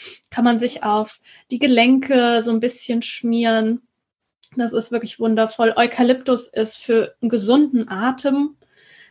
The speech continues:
Ja, die Zitrone, da haben wir vorhin schon drüber gesprochen. Dann Zimt ist auch, finde ich, ein Einzelöl, was ganz toll ist, auch in der Küche. Ich meine, wir kennen es auch vom Plätzchenbacken und vom Kochen und so. Ähm,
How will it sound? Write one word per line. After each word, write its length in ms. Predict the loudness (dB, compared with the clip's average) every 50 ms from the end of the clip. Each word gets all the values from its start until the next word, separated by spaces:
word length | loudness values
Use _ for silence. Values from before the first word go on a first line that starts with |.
| _ _ _
Ja, 320 | -8 -4 -2 0 0 0
die 200 | 0 2 0 0
Zitrone, 520 | 0 -2 -4 -6 -2 0 2 2 4 4 4
da 60 | 2
haben 120 | 0 0
wir 120 | -2 -4 -4
vorhin 280 | 0 2 2 2 2
schon 160 | 2 0 -2 -2
drüber 280 | 0 0 0 0 0 0
gesprochen. 920 | -2 -6 -8 -10 -14 -4 0 0 0 0 -2 -4 -4 -4 -4 -4 -6 -10 _ _ _ _
Dann 260 | _ -4 -4 -4 -4 -8
Zimt 360 | -10 -2 2 2 2 2 2
ist 220 | -2 -8 -8 -6 -2
auch, 320 | 2 2 2 2 0 -6 -16 _ _ _ _ _ _ _ _ _
finde 300 | 0 0 2 2 2 -2 0 0
ich, 180 | -2 0 0
ein 80 | -2 -2
Einzelöl, 640 | 0 0 0 0 0 -2 -4 -4 0 2 2 2 2
was 280 | 0 -2 -4 -6 -12 _
ganz 320 | -12 -6 -6 -6 -6 -6
toll 300 | -12 -6 -2 0 0 0
ist, 400 | 0 -2 -2 -4 -4 -8 -14 _
auch 380 | -4 0 0 0 0 0 -4 -8 _
in 140 | -2 -2 -2
der 100 | -2 -4
Küche. 480 | -4 -4 -4 -2 0 0 -2 -2 -4 -8 _ _ _ _
Ich 120 | -12 -6
meine, 160 | -2 0 0 0
wir 100 | 0 0
kennen 240 | 0 0 2 4
es 140 | 4 2 2
auch 160 | -2 -4 -4
vom 100 | -6 -4
Plätzchenbacken 960 | -2 -2 -2 -2 -2 -2 0 0 0 -2 -2 -4 -6 -6 -4 -2 0 0 0 2
und 300 | 2 2 0 0 -2 -4
vom 240 | -6 -8 -8 -6
Kochen 520 | 0 0 0 0 2 -2 -2 -2 -2 -2 -2 -2
und 180 | 0 -2 0
so. 380 | 0 0 2 2 2 0 -2 -6 -12 -20 -20 -20 -20 -20 -20 _ _ 0
Ähm, 600 | 2 4 4 4 4 4 2 0 -2 -2 -4 -6